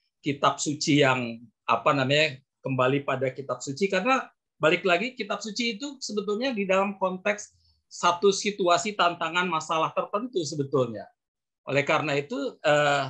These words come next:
tradisi-tradisi, apa namanya, yang disebut sebagai tra-, eh, tafsiran itu adalah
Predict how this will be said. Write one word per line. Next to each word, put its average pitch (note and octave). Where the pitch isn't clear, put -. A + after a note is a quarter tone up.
tradisi-tradisi, C#3+
apa C3+
namanya, C3+
yang D#3
disebut D3+
sebagai C3+
tra-, C3+
eh, C#3+
tafsiran C#3
itu C3+
adalah D3+